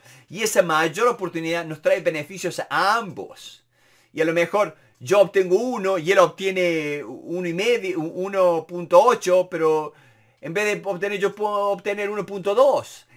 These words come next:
Y ese veinte por ciento más, y se benefició porque él empujó, porque él trabajó. Eso es lo importante de esto.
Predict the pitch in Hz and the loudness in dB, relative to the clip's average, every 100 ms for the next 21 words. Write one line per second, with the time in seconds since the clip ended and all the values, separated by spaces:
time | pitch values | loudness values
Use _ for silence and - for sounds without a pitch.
0 | - 165 214 - 190 185 185 180 226 214 | -14 -4 -2 0 2 4 2 0 -4 -4
1 | - 196 - 214 170 190 233 240 190 175 | -6 -8 -8 -10 -6 -2 4 4 4 0
2 | - - 175 175 - 185 180 175 190 185 | -6 -12 -12 -8 -4 -2 0 -2 -8 -6
3 | 254 247 233 - 196 - 247 294 311 202 | -2 -2 -4 -6 -8 -8 -4 -2 -2 -4
4 | 151 _ _ _ _ _ _ 185 151 156 | -10 _ _ _ _ _ _ -4 -2 -4
5 | 143 147 123 98 143 143 196 247 269 - | -4 -2 -2 -2 -10 -10 -4 -4 -4 -4
6 | 151 127 120 - 104 - _ - - 277 | 0 0 -2 -6 -8 -10 _ -18 -10 -8
7 | 254 190 196 196 226 214 170 185 226 247 | -8 -6 -4 0 0 0 0 -2 -2 -10
8 | - 117 - | -10 -14 -16